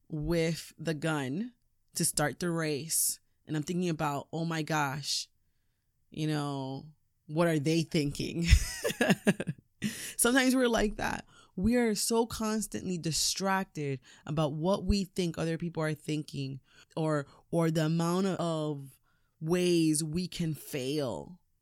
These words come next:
We're thinking constantly on all these things. And I remember Jesus sa-, tells us, "Do not worry." But no, oftentimes we worry. And worry is oftentimes the thoughts that we think towards failure. Anyways, I'm there.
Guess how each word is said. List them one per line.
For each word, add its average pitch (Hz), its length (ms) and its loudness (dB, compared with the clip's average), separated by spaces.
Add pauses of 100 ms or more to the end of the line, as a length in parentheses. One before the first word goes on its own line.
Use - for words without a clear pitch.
(400)
We're 165 160 -4
thinking 190 460 -4
constantly 165 960 -4
on 147 200 -6
all 170 280 -2
these 170 260 -4
things. 156 360 -4
And 147 100 -4
I 160 40 -4
remember 175 280 -4
Jesus 165 300 -2
sa-, 139 160 -2 (120)
tells 151 340 0
us, 143 440 -4 (420)
"Do 156 160 0
not 151 260 -2
worry." 139 480 -4 (200)
But 160 180 -4 (120)
no, 175 460 -2
oftentimes 147 540 -4
we 160 80 -2
worry. 139 380 -4
And 139 100 -6
worry 165 320 0
is 180 120 0
oftentimes 143 760 -2 (500)
the 160 100 -2
thoughts 165 340 0
that 170 140 -4
we 175 140 -6 (140)
think 151 260 -4
towards 143 420 -4
failure. 131 640 -4 (760)
Anyways, 175 560 0
I'm 160 220 -2
there. 151 420 -2